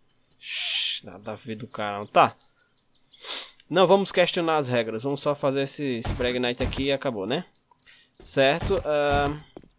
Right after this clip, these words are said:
beleza. Um tá aqui e o outro está aqui.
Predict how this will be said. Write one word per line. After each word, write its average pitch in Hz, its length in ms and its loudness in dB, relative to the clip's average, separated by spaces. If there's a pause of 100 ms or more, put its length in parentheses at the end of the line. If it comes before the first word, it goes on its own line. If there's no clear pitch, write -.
(160)
beleza. 120 640 -4 (160)
Um 165 160 -8
tá 147 180 0
aqui 180 500 -8
e 160 120 -10
o 147 40 -4
outro 147 380 -4
está 131 320 -4
aqui. 135 640 -12